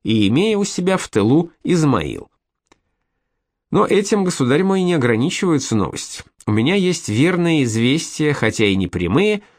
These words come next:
что мой флот разбил турок пред Наполи ди Романия, рассеял неприятельские корабли и многие потопил. Да,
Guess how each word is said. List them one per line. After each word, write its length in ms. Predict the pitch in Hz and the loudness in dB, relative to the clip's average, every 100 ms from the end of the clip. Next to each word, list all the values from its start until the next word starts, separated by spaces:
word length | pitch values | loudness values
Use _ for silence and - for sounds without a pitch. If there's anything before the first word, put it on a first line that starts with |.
| _ | _
что 320 | - - 127 | -14 -2 2
мой 180 | 117 117 | 4 2
флот 460 | 110 139 196 214 | 0 -2 0 0
разбил 420 | 190 165 135 170 165 | 0 0 0 0 0
турок 600 | - 175 165 139 113 - | 0 2 4 2 0 -2
пред 220 | 113 101 | 0 0
Наполи 580 | 107 160 208 202 196 190 | 2 2 2 0 0 0
ди 160 | 143 | 0
Романия, 800 | 185 185 175 143 127 123 127 123 - _ _ - | 2 2 2 2 0 0 0 0 -4 _ _ -2
рассеял 600 | 113 104 - 139 135 113 | 0 0 0 2 2 2
неприятельские 800 | 113 113 117 98 98 - 95 | 0 2 0 0 -4 -4 -4
корабли 560 | 92 101 92 98 180 202 _ _ | -2 -2 0 2 0 -2 _ _
и 100 | - | 0
многие 600 | 165 107 127 135 131 135 - | 0 2 2 4 2 0 -2
потопил. 460 | - - 85 - - _ _ _ _ _ _ _ _ _ _ _ _ _ _ _ _ _ _ _ _ _ _ _ _ _ _ _ _ _ - | -6 -4 -4 -6 -14 _ _ _ _ _ _ _ _ _ _ _ _ _ _ _ _ _ _ _ _ _ _ _ _ _ _ _ _ _ -8
Да, 320 | 135 156 117 | 0 2 2